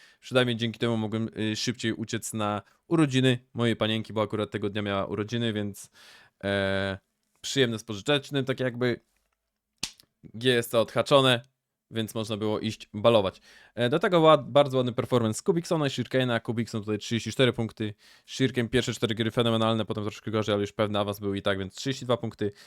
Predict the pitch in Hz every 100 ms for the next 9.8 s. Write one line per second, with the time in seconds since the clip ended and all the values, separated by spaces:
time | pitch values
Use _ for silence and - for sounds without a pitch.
0 | - - - 165 151 131 131 123 - 110
1 | 107 110 107 - 110 151 135 123 117 -
2 | 123 117 110 107 107 - - 101 104 104
3 | 113 - 80 110 123 117 - - - 131
4 | 131 120 131 131 127 123 123 117 117 -
5 | 123 - 120 117 110 113 117 113 - 117
6 | 113 117 113 113 113 - 104 107 107 107
7 | _ - _ 120 117 113 107 104 101 101
8 | 113 117 117 120 _ _ _ 123 127 127
9 | 127 - 196 214 - - 180 101